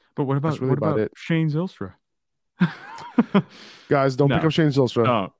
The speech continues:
Speaker 1: no,
Speaker 2: Okay.
Speaker 1: no.
Speaker 2: Uh, it was very fluky, his three touchdown game.
Speaker 1: Yeah.
Speaker 2: Okay.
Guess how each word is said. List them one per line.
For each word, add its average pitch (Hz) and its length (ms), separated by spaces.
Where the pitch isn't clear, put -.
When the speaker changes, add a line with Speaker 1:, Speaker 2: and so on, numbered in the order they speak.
Speaker 1:
no, 104 200
Speaker 2:
Okay. 113 320
Speaker 1:
no. 101 220
Speaker 2:
Uh, 110 440
it 113 60
was 113 140
very 123 280
fluky, 110 380
his 123 120
three 113 120
touchdown 98 360
game. - 200
Speaker 1:
Yeah. 101 220
Speaker 2:
Okay. 107 240